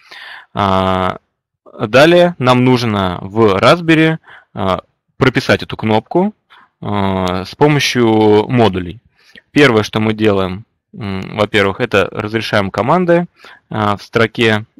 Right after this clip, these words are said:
а, э, которая начинается с эхо. А, второе,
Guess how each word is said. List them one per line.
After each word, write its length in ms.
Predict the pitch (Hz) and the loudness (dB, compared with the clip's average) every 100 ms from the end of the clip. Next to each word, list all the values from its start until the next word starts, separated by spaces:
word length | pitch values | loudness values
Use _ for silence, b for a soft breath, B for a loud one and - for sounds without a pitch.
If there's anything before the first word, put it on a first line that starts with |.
| - | -20
а, 200 | - - _ | -16 -18 _
э, 200 | - 123 - | -4 -2 -2
которая 260 | - - 104 | -4 -4 -4
начинается 360 | 101 107 98 | -4 -6 -6
с 140 | - - - | -12 -8 -2
эхо. 420 | 101 - 98 107 _ B B B B | -2 -2 -6 -6 _ B B B B
А, 280 | 101 95 95 | 0 0 2
второе, 540 | - 131 104 92 - | 2 4 4 2 -2